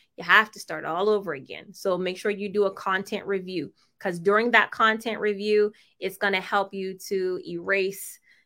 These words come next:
you know, the things that you were focused on the last exam, and it's gonna give you a fresh start. So y'all have my V two, try my V two, okay? You can get in the free trial.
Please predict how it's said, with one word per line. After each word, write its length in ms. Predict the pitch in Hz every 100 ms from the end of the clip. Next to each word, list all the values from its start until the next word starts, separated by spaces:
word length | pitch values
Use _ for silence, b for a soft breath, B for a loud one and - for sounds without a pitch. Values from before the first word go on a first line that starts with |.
| _
you 140 | 190 190
know, 140 | 185
the 120 | 180
things 340 | 175 190 190 185
that 160 | 170
you 180 | 170 165
were 160 | 160 175
focused 440 | - 208 202 -
on 160 | 180 165
the 80 |
last 420 | 175 208 214 214 202
exam, 520 | 190 190 185 175 175
and 100 | 160
it's 100 | 175
gonna 200 | 170 175
give 160 | 170 160
you 100 | 160
a 80 |
fresh 320 | 160 156 135 -
start. 340 | - - - _ _
So 100 | -
y'all 120 | 320
have 100 | 453
my 140 | 247 170
V 200 | 175 180
two, 300 | - 175 175
try 180 | - 320
my 140 | 208
V 180 | 156 156
two, 240 | - - - _ -
okay? 240 | 202 214 220
You 100 | 285
can 120 | 311
get 120 | 294
in 80 | 226
the 80 | 196
free 220 | - 220
trial. 420 | 214 185 165